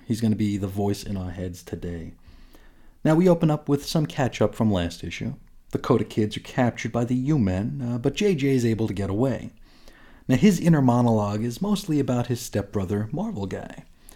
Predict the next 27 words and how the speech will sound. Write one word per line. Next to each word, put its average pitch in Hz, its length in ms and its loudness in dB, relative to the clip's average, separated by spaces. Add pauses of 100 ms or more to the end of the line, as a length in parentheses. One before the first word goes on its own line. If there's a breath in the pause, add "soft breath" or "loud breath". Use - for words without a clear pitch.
(240 soft breath)
He 123 120 0
talks 120 220 6
about 120 160 2
not 156 240 2
remembering 135 400 2
a 110 60 2
time 120 280 0
in 110 100 0
his 101 140 -2
life 98 300 -2
when 98 80 -4
he 110 140 2
wasn't 90 420 -4
around. 87 440 -6
His, 85 140 -12
uh, 90 220 -8 (460 loud breath)
his 95 140 -2
mother 101 320 4
married 104 400 4
his 98 280 -2
stepfather, 113 1120 0
you 127 140 0
know, 110 140 2
a - 20 2
little 135 240 4
bit, 131 240 2
uh, 123 320 6